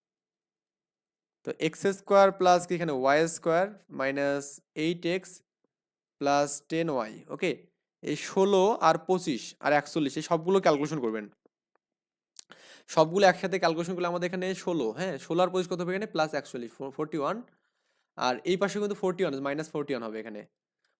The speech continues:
এটা কাটলে জিরো হবে, তার মানে এখানে মানটা জিরো এখানে, হ্যাঁ? তার মানে এখানে হচ্ছে আপনার এক্স স্কয়ার প্লাস ওয়াই স্কয়ার মাইনাস এইট এক্স প্লাস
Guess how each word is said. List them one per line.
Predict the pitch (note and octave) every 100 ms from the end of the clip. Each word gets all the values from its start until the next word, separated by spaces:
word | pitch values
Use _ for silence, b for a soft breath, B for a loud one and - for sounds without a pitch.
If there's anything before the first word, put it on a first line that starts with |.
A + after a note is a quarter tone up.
| -
এটা | G3+
কাটলে | G3+ F#3+ G3
জিরো | F3+ F3
হবে, | E3+
তার | E3+
মানে | E3
এখানে | E3+ E3+
মানটা | C#3+ D#3 G3 D3
জিরো | C#3 G#2+
এখানে, | G#2 G#2
হ্যাঁ? | D3 G#3 A#2
তার | B2+ B2+
মানে | C3+
এখানে | C#3+ D3
হচ্ছে | D3 D#3
আপনার | D3 D3+ C#3+ _ _ _ _ _ _ - D3
এক্স | - E3+
স্কয়ার | E3+ E3+ E3
প্লাস | E3 E3 D#3+ -
ওয়াই | C#3+ D3+ E3
স্কয়ার | - C#3+ E3 C3+
মাইনাস | C3 C3 C3+ C3 - _ - D3+
এইট | E3+ D#3
এক্স | F3+ - - _ _ _ _ _ _ -
প্লাস | C#3